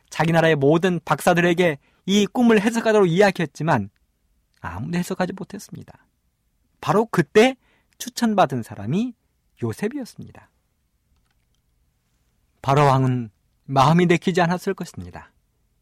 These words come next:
자기 나라의 술사들과 박사를 제쳐놓고 다른 나라에서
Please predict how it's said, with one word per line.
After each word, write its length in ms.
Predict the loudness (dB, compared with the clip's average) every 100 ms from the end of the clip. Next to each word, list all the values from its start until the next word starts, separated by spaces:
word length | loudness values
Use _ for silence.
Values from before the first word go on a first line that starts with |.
| _ _ _ _ _ _
자기 240 | -4 0
나라의 380 | 4 6 6 4
술사들과 640 | 2 0 4 4 6 6 6
박사를 420 | 2 4 4 6
제쳐놓고 720 | 2 4 4 4 4 2 2 _ _ _ _ _ _ _ _ _ _
다른 320 | 2 6 8
나라에서 600 | 8 8 6 6 2